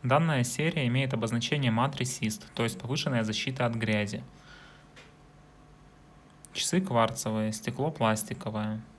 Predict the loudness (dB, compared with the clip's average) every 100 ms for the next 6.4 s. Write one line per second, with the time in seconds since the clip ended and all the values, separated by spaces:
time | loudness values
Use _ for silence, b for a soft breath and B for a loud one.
0 | -20 -20 -20 -20 B B -8 -4 -4 0
1 | 0 0 0 -2 -2 2 4 4 0 -4
2 | -4 -6 -2 -2 2 2 0 -2 -4 -2
3 | -2 B B B B -16 -8 -6 -2 -2
4 | 0 0 0 2 2 2 0 2 4 6
5 | 4 0 -2 -2 0 -2 -2 0 2 2
6 | 0 -2 -4